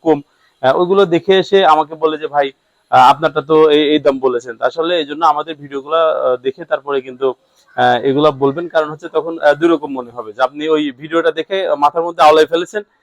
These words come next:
পরে আমাকে এসে বলছেন, "ডেলিভারি তো আপনারা ফ্রি দেননি সবার।" আসলে আমাদের ডেলিভারি ফ্রি হয় না, আড়াইশো টাকা করে চার্জ করে।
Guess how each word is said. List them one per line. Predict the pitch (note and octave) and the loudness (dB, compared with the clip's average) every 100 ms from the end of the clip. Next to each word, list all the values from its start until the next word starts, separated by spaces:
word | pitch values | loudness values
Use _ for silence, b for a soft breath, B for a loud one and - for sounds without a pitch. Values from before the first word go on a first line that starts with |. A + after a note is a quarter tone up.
| _ _ | _ _
পরে | D#3 D#3 | 2 6
আমাকে | D3+ D3+ E3 | 6 4 0
এসে | D#3+ | -2
বলছেন, | D#3 D3 E3 C#3+ | -4 -6 -6 -6
"ডেলিভারি | C#3+ D3 D3+ | -4 -2 -2
তো | C#3+ | -2
আপনারা | C#3 C#3 C3 | -2 -2 -6
ফ্রি | C3+ B2+ | -6 -14
দেননি | A#2+ A2+ G#2 | -6 -6 -8
সবার।" | G#2 F#2+ F#2+ _ _ _ | -16 -16 -16 _ _ _
আসলে | C#3 C#3+ D3 | -12 -2 0
আমাদের | C3+ D3+ C#3 | 2 0 0
ডেলিভারি | C#3 C#3 E3 D#3+ | -2 0 -2 -4
ফ্রি | E3 D#3+ | -6 -4
হয় | E3+ | -4
না, | F#3+ | -2
আড়াইশো | D3 C3+ C#3+ | -2 -2 -6
টাকা | D3+ | -8
করে | D3 D3+ | -6 -8
চার্জ | D3 D3 - | -2 -2 -2
করে। | - G3 | 0 2